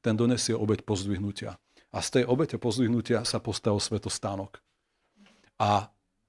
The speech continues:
teraz samozrejme je tu mnoho detailov, ktoré sú zaujímavé, ale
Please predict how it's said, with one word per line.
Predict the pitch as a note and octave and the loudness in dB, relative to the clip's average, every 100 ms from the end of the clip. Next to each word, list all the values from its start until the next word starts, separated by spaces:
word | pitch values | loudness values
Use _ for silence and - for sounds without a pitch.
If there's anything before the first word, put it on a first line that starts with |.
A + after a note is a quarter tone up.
| _ _ _ _ _ - | _ _ _ _ _ -6
teraz | B2+ F#2+ - | -4 -2 -2
samozrejme | - F#2+ G#2+ G#2+ G#2 | -2 0 2 2 2
je | - | 2
tu | G#2+ | 2
mnoho | G#2+ G#2+ | 4 4
detailov, | G#2+ G#2+ A2+ A2 G#2 | 2 2 2 2 0
ktoré | A#2+ G#2+ | -4 -4
sú | A#2 | 0
zaujímavé, | G#2 G#2+ G#2+ G#2 G2+ G2+ _ _ _ _ _ - | 2 2 2 0 0 -4 _ _ _ _ _ -4
ale | G2+ G#2+ G#2+ G#2+ A2+ | 0 4 4 4 0